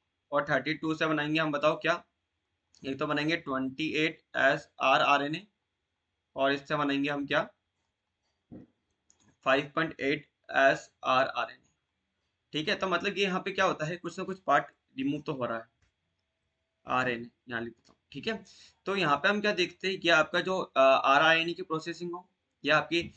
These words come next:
टीआरएनए की processing हो, या आपकी एमआरएनए की processing हो,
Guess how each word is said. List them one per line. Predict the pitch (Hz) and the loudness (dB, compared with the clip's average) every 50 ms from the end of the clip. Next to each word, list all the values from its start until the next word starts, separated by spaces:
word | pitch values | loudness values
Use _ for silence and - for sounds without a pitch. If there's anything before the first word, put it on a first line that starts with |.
| _ _ _ _ _ _ | _ _ _ _ _ _
टीआरएनए | - 151 151 160 160 156 156 160 160 160 165 165 | -6 -2 2 6 6 6 6 6 4 2 0 -2
की | 156 170 175 | -2 -4 -4
processing | 170 - 160 156 156 160 160 160 - 180 180 170 | -4 -2 -4 -4 -2 -4 -6 -6 -6 -8 -8 -8
हो, | 175 185 180 - _ _ _ _ _ _ _ _ _ _ _ _ _ _ _ _ _ _ 143 | -8 -10 -12 -16 _ _ _ _ _ _ _ _ _ _ _ _ _ _ _ _ _ _ 0
या | 139 135 135 | 4 6 8
आपकी | 165 151 - - 202 | 8 6 4 2 -2
एमआरएनए | 208 - - 147 143 143 139 135 135 135 135 135 135 | -2 0 2 2 2 4 6 4 4 4 2 0 -4
की | - - | -6 -8
processing | - 131 123 120 - 123 - 117 120 | -6 -6 -6 -6 -8 -14 -20 -20 -20
हो, | 123 _ | -20 _